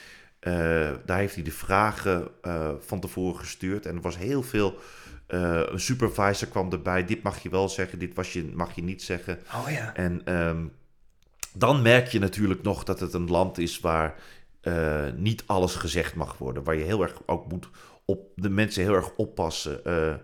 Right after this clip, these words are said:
Speaker 1: wat je wel en niet kan zeggen.
Speaker 2: Ja.
Speaker 1: Ehm, ja, dus in ieder geval, het is een reisprogramma. Wat ik, en volgende week komt, eh, volgende week komt deel twee. Ehm,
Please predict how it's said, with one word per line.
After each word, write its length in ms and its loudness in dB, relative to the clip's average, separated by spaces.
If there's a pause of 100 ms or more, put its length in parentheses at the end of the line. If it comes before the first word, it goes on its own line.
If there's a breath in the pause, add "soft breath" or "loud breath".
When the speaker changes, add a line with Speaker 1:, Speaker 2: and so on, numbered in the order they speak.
(280 loud breath)
Speaker 1:
wat 180 -2
je 80 -2
wel 180 2
en 100 2
niet 160 -2
kan 180 -6
zeggen. 360 -6 (400 soft breath)
Speaker 2:
Ja. 260 2
Speaker 1:
Ehm, 300 -2 (260)
ja, 260 2
dus 180 2
in 40 -14 (400 loud breath)
ieder 140 10
geval, 380 6
het 140 4
is 160 0
een 100 2
reisprogramma. 840 0
Wat 160 0
ik, 140 -2
en 140 -2 (180)
volgende 360 -2
week 260 4
komt, 320 -2
eh, 600 0 (100)
volgende 320 -2
week 180 6
komt 200 -4
deel 200 2
twee. 520 4 (640 loud breath)
Ehm, 640 4